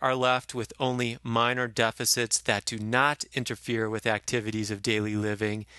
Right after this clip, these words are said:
These minor deficits are seen in about fifteen percent of patients and can vary from mild foot drop or balance problems to moderate weakness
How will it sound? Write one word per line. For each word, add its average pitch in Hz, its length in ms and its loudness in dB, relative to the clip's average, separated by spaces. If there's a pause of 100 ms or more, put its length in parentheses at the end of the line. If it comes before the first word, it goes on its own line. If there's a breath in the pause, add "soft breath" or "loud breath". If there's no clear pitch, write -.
(440 loud breath)
These 160 320 2
minor 143 320 2
deficits 127 680 2
are 123 120 -4
seen 127 260 0
in 120 120 -2
about 170 440 2
fifteen 135 420 -4
percent 117 340 -2
of 101 80 -10
patients 160 640 0 (320 loud breath)
and 147 160 0
can 139 140 0
vary 147 300 2
from 123 260 -4
mild 127 320 2
foot 127 220 -4
drop 123 440 2 (360 soft breath)
or 110 140 -4
balance 135 420 2
problems 123 680 0
to - 180 -4
moderate 110 440 -2
weakness 120 580 0